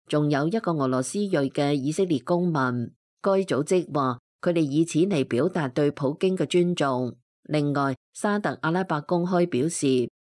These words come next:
將與美國對話，以改善巴勒斯坦人民嘅境況。此前，埃及外交部話，埃及唔會參與驅逐同重新安置巴勒斯坦人。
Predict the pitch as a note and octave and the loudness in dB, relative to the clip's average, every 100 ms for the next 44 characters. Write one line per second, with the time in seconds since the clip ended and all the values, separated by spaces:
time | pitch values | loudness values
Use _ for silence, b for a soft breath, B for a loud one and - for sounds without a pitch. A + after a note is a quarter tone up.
0 | - G#3+ G3+ D#3 C#3+ D3 D#3 D3+ D#3 D3 | -2 0 2 2 2 0 -2 -2 0 0
1 | C#3 C3 B2 _ _ D3 E3+ E3 E3+ A3+ | 0 -2 -4 _ _ 0 0 2 -2 0
2 | E3 C3+ C3+ F#3 C#3+ - G2 D3 D3+ F3+ | 0 -2 -2 -2 -2 -2 -4 -2 0 0
3 | B2+ B2 A#2+ C#3+ C3 B2+ F3 D#3 C#3 C3 | 0 -2 -2 -4 -2 -2 -2 -2 0 0
4 | B2 A#2+ _ _ - - D#3 - C#3 B2+ | -2 -8 _ _ -8 0 0 0 -2 0
5 | A#2 - _ - G3 G3 E3+ B2+ D3 C#3 | -4 -8 _ -4 -2 0 -2 -2 -2 -2
6 | F#3 F#3 D3 C3+ C3 C3+ B2 A#2 - _ | 0 0 0 -2 -2 -2 0 -2 -8 _
7 | _ F#3+ G3 F#3+ D#3 C3 C3 D3 D3+ G#3 | _ -2 0 0 -2 -2 0 0 0 -2
8 | G3+ D3 - G3+ G3 F#3 C3 B2 - C#3 | 0 -2 0 0 2 0 0 -2 -4 -4
9 | B2+ C#3+ B2 A#2+ G3 F#3+ G3 G3 F3 D3 | -2 -4 -4 -2 -2 0 0 -2 0 -2
10 | - F#3 C3+ - F3+ E3+ C3+ E3 E3 B2+ | 0 -4 -2 0 -2 0 -2 0 0 0
11 | B2 | -2